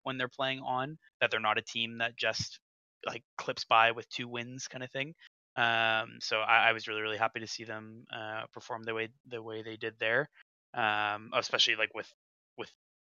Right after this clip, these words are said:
only their two wins being against Splice and Space Station, but then almost pulling out the W against N R G. Um, that would have been life-changing. That would have been such a huge win. Uh,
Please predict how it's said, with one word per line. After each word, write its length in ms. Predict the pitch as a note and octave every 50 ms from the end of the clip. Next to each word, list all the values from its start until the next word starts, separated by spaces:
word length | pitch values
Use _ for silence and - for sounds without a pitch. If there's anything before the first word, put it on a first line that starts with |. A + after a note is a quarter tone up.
| _ _ -
only 380 | B2 B2 B2 A#2+ A#2 A#2 A#2
their 160 | A2+ A2+ A2+ A2
two 200 | - - A#2+ A2
wins 320 | A2 A2 G#2+ G#2+ G#2+ G#2+
being 160 | A2+ A2 G#2+ G#2
against 280 | G#2+ G#2+ G#2+ G2+ -
Splice 360 | - - - G#2 G#2+ G#2+ -
and 120 | - G#2+ G#2
Space 280 | - - A2+ A2 -
Station, 400 | - - A2+ A2+ - B2+ A#2+ C3
but 100 | B2+ A2+
then 160 | - A2 G#2 G#2
almost 400 | G#2 G#2+ G#2+ G#2 G2+ G#2 - -
pulling 260 | - A#2 A2 A2 G#2+
out 120 | G#2 G#2+ G#2+ _
the 60 | A#2+
W 280 | A2 A2+ G#2+ A2 G#2+ G#2+
against 280 | G#2+ G#2+ G#2+ A2 - A2+
N 80 | A2
R 100 | G#2+ G#2+
G. 300 | G#2+ - A2+ A2+ B2+ C#3+ - - - _ - _ -
Um, 320 | A2 G#2+ G#2 G#2 G2+ G2+
that 180 | - G#2+ G#2 G#2
would 120 | G#2 G2+
have 60 | G2+ -
been 200 | - G2 G2+ G#2+ G2+
life-changing. 560 | G#2 G#2 G#2 - - - A2 G#2+ G#2+ G#2 G#2
That 60 | G#2+ A2
would 80 | A2
have 120 | G#2+ G#2 G#2
been 100 | G2 G2
such 180 | - A2 - -
a 40 | G#2+
huge 440 | - - A2 A2 A2 A2+ A2 - - C3
win. 260 | B2 A#2 A#2+ C3 C#3+ - - - - _ _ - -
Uh, 540 | A#2+ A2 G#2+ G#2+ G#2+ G#2+ G#2+ G#2 G#2 G#2+